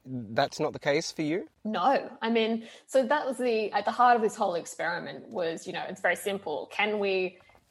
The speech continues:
Speaker 2: fake an account to ultimately get sponsored content and see how it all works? And the very interesting thing to cap here is that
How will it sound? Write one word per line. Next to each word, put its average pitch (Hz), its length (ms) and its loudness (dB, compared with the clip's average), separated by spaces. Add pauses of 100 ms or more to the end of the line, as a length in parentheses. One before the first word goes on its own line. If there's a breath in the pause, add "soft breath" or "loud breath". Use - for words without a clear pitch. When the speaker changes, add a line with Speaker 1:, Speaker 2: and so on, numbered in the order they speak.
(200)
Speaker 2:
fake 202 220 4
an 240 80 0
account 156 480 0 (200)
to 190 280 0
ultimately 190 480 -2
get 175 380 -2
sponsored - 420 -8
content 165 560 -4
and - 100 -12
see 170 180 -4
how 170 180 0
it 160 40 0
all 165 140 -6
works? 208 540 4 (100)
And 185 440 -6 (960)
the 226 100 6
very 254 260 6
interesting 226 360 -2
thing 196 200 -4
to 185 60 -6
cap - 300 0
here 160 200 -4
is 156 160 -8
that 165 240 4